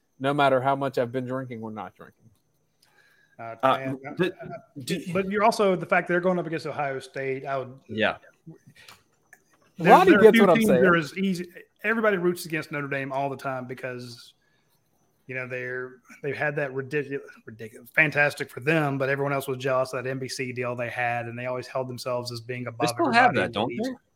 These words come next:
Speaker 3: they?
Speaker 2: Hmm?
Speaker 3: They still have that, don't they?
Speaker 2: Yeah. So, I mean, they're, that's a big superstar, and then they're like,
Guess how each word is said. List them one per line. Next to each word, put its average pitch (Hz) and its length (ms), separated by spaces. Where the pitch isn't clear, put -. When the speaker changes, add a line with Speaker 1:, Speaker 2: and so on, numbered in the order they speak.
Speaker 3:
they? 151 80
Speaker 2:
Hmm? - 80
Speaker 3:
They 151 80
still 240 160
have 190 240
that, 87 140
don't 113 200
they? 185 200
Speaker 2:
Yeah. 190 240
So, 147 380
I 151 60
mean, 160 140
they're, 170 360
that's 180 180
a - 20
big 175 140
superstar, 175 420
and 160 80
then 165 80
they're 160 100
like, 156 180